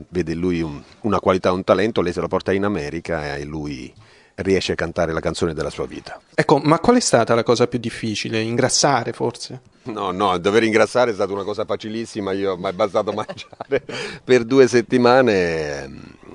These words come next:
Speaker 1: No, tra l'altro l'obiettivo era quello di, come dire, invecchiare in maniera, mm, vera, e quindi l'ingra-, cioè, sono ingrassato di otto chili, eh, il problema è stato, mm, truccarsi tutti i giorni, sottoporsi a un trucco estenuante pe-, di più di tre ore,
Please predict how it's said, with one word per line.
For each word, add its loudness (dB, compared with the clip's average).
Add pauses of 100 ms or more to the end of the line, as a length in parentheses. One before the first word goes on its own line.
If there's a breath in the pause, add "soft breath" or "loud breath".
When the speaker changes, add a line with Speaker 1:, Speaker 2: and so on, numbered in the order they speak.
(120)
Speaker 1:
No, -8
tra -4
l'altro -2
l'obiettivo -2
era -2
quello -6
di, -10 (480 loud breath)
come -8
dire, -4
invecchiare -2
in -6
maniera, -4
mm, -14 (120)
vera, 2
e -2
quindi -4
l'ingra-, 0 (240)
cioè, -10
sono -6
ingrassato 0
di 4
otto 4
chili, 2
eh, -4
il -12
problema 0
è -6
stato, -2
mm, -12 (300)
truccarsi -2
tutti -10
i -8
giorni, 0
sottoporsi -4
a -2
un -6
trucco -6
estenuante -2 (340)
pe-, -8
di -10
più -4
di -4
tre 4
ore, 8